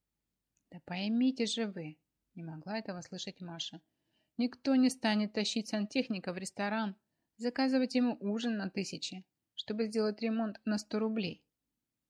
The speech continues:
«Откуда ты знаешь? Может быть, она евроремонт затеяла?» «Ну вот, и официант провалился», вертела головой Валентина Адамовна. «А я только один салат и успела запомнить. Кстати,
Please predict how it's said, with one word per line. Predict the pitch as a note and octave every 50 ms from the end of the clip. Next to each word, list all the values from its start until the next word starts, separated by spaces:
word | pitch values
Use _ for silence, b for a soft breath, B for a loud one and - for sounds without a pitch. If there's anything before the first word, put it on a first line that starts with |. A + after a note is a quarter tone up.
| _ _ _ _ _ _ _ _ _ -
«Откуда | F#3+ E3+ - - E3+ E3 D#3+
ты | - G3+ G3
знаешь? | G#3 B3 A3 F3+ E3 D#3+ - - _ _ _ _ _ _ _ _ _
Может | - F#3+ F#3 F3 F3+ F#3
быть, | F#3 F#3+ F#3 G#3
она | G3 G3 G3+ G3+ F#3 -
евроремонт | - G3+ G3+ G#3+ G3+ G3+ G#3+ A3 A#3 C4 C4 B3+ G#3 E3+ F3 -
затеяла?» | F3 F3 - - F3+ E3 D#3+ C#3+ D3+ D3 F3+ - _ _ _ _ _ _ _ _ _ _ _ _ _ -
«Ну | C4 C#4 C4+ G#3+
вот, | F3 F3+ F#3+ G#3 G3+ -
и | - F3+
официант | F3 F3 - F#3 - - - E3+ E3+ E3+ _
провалился», | - F3+ E3+ F3 F3 F3 E3+ E3+ - - - F3 - _ _ _ _ _ _ _ _ _ _ _ _ -
вертела | G3 F#3+ - - G#3+ A3+ A#3+ A3+
головой | G3 F#3 E3+ E3 E3+ F3+ G3 G3
Валентина | F#3 F3+ F3 E3+ E3+ - - F3+ F3+ E3+ -
Адамовна. | F#3 F3 F3 F3 E3+ E3+ E3 E3+ E3+ E3+ E3+ - _ _ _ _ _ _ _ _ _ _ _ _ _ -
«А | B3+
я | C#4+ D4+
только | C#4+ C#4 C4+ C4 - A3+
один | G3+ G3 A#3 A#3 G#3+
салат | - F#3 E3+ F3 F#3+ G3 - F#3+
и |
успела | E3+ E3 - - F3+ F3+ F3+ F3
запомнить. | - F3 E3+ - - F3 E3+ E3 E3 E3+ - - _ _ _ _ _ _ _ _ _ _ _ _ _ _ _ _ -
Кстати, | - - _ - F#3 F3 - - F3